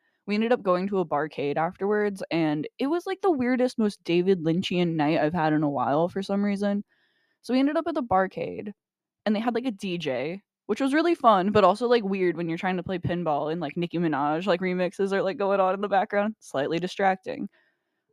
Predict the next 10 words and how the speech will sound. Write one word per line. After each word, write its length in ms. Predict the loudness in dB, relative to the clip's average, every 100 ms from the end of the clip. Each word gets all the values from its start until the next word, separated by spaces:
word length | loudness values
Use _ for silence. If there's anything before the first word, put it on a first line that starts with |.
| 0
But 200 | 4 4
I 60 | 2
started 340 | 2 2 2
playing 280 | -2 0 0
this 180 | 0 -4
fucking, 420 | -6 -4 -6 -4 0
uh, 200 | 0 0
Rush 340 | 2 2 0 -4
pinball 400 | -4 0 0 0
game, 340 | 0 0 0